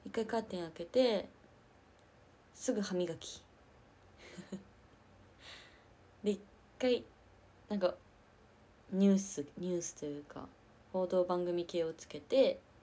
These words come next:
携帯触って、昔はこのタイミングでコーヒー飲んでたことが多かったけど、あんまり最近なくなったかな。「チカ子不足だよ」って、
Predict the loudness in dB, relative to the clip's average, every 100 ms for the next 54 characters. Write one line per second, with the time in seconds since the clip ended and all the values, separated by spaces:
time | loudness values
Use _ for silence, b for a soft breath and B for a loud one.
0 | -20 -20 -20 -20 -20 -20 -10 -6 -4 -4
1 | -6 -12 -14 -6 -2 -2 -2 -8 -20 -20
2 | -20 -20 -10 -4 -2 0 0 2 -2 0
3 | 0 2 2 0 -2 -6 -2 -2 -2 -2
4 | -4 -6 -10 -8 -8 -6 -6 -6 -10 -10
5 | -10 -10 -12 -18 B B B B B B
6 | -6 -4 -4 -6 -4 -6 -4 -6 -6 -8
7 | -10 -10 -12 -12 -14 -16 -20 -20 -20 -20
8 | -20 -20 -20 -20 -20 -20 -20 -20 -20 -20
9 | -20 -20 -20 -20 -20 -20 -20 -20 -20 -20
10 | -20 B -16 B -14 -6 -4 -4 -4 -2
11 | -2 -2 -2 0 0 -2 -4 -8